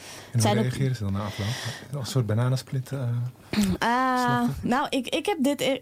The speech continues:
Speaker 2: eh, deze experimenten niet gedaan, dus ik ben daar niet bij geweest. Dus mijn collega Pia Beens heeft dat gedaan. Ehm,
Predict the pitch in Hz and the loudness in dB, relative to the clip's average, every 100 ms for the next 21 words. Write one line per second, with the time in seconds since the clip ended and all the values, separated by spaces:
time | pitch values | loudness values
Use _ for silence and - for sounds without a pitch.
0 | - 226 208 214 196 254 - 240 - 233 | -2 0 2 2 2 2 0 -2 0 0
1 | 214 196 190 208 - 254 262 254 214 208 | 2 2 4 4 4 2 2 0 0 0
2 | 202 196 196 - 214 - 180 208 247 240 | 2 2 0 -4 -6 -2 -2 0 2 2
3 | 214 202 196 185 190 196 196 175 180 180 | 2 4 4 4 2 2 0 -2 -2 -4
4 | - 185 175 165 185 262 - 233 226 214 | -2 0 0 2 2 2 2 -2 -2 -4
5 | - 208 202 208 226 - - 196 190 190 | -2 0 2 2 0 -2 -2 2 4 2
6 | 185 185 | 2 2